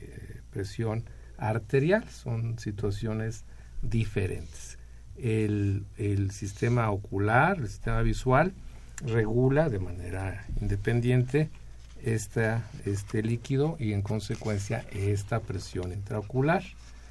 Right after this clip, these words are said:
Para poderla determinar, para poderla medir, tiene que ser, eh, un oftalmólogo, una persona entrenada, capacitada en esta medición de, de la presión intraocular,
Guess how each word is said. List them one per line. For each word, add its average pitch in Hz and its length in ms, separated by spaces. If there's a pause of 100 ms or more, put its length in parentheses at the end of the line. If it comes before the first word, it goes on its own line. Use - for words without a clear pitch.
(320)
Para 156 260
poderla 190 680
determinar, 156 840
para 120 260
poderla 127 460
medir, 147 480 (440)
tiene 135 340
que 151 140
ser, 120 560
eh, 87 400
un 92 240
oftalmólogo, 127 880
una 101 220
persona 98 680 (100)
entrenada, 107 720
capacitada 107 920 (440)
en 104 200
esta 110 260
medición 107 640 (420)
de, 92 720 (160)
de 90 120
la - 120
presión - 420
intraocular, 127 760